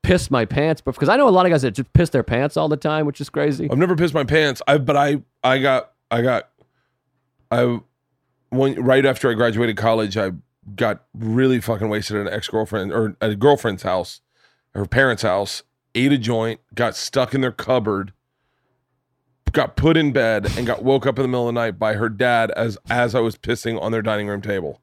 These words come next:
Speaker 1: Oh, yeah,
Speaker 2: And then
Speaker 1: that's
Speaker 2: when he
Speaker 1: bad.
Speaker 2: woke me up, apparently I, uh, David blamed the tablecloth,
Speaker 1: Oh,
Speaker 2: just
Speaker 1: that's
Speaker 2: ripped
Speaker 1: fun.
Speaker 2: it out, and then laid in my own urine and covered myself and went back to sleep on the table. He then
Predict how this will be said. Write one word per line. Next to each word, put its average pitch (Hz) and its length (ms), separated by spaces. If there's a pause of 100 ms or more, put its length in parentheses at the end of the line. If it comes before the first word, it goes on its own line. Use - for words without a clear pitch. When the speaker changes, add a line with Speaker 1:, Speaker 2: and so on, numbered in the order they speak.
(100)
Speaker 1:
Oh, 131 140
yeah, 117 100
Speaker 2:
And 117 80
then 147 80
Speaker 1:
that's 139 80
Speaker 2:
when 135 100
he 135 80
Speaker 1:
bad. 135 60
Speaker 2:
woke 139 160
me 143 80
up, 120 100
apparently 127 380
I, 110 280 (500)
uh, 117 180
David 120 440
blamed 156 440
the 127 100
tablecloth, 110 840 (320)
Speaker 1:
Oh, 165 60 (160)
Speaker 2:
just 117 120
Speaker 1:
that's - 100
Speaker 2:
ripped 175 180
Speaker 1:
fun. 160 100
Speaker 2:
it 160 60
out, 123 320 (480)
and 131 120
then 139 140
laid 135 300
in 156 100
my 147 160
own 143 180
urine 123 480
and 113 220
covered 147 320
myself 139 360
and 131 80
went 120 100
back 117 120
to - 40
sleep 131 180
on 120 120
the 107 80
table. 120 500 (320)
He 156 140
then 151 340